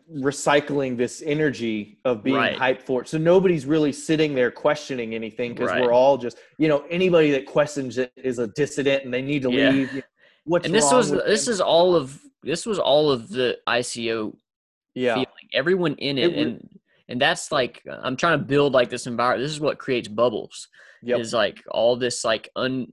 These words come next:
Speaker 2: lack of questioning
Speaker 1: And I mean, it was,
Speaker 2: of things.
Speaker 1: it was na-, I mean, I did not take part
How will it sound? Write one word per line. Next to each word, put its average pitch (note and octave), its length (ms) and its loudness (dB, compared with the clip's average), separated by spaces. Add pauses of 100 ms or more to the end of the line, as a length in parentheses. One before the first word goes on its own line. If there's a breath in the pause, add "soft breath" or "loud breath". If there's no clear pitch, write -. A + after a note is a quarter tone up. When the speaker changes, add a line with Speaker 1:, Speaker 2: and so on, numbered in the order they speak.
(380)
Speaker 2:
lack A#2+ 380 -2
of A#2 140 -10
questioning A#2+ 640 -4
Speaker 1:
And F3+ 80 -2
I F3+ 80 0
mean, E3 180 -4
it A3 140 -4
was, B3+ 160 -2
Speaker 2:
of - 120 -8
things. E2+ 440 -10
Speaker 1:
it F#3 80 -4
was G#3 320 -6
na-, A#2+ 400 -8
I D#3 80 -6
mean, C#3+ 120 -6
I C#3+ 220 0
did D3+ 180 -4
not B2 320 -6
take C3+ 280 -8
part D3 340 -2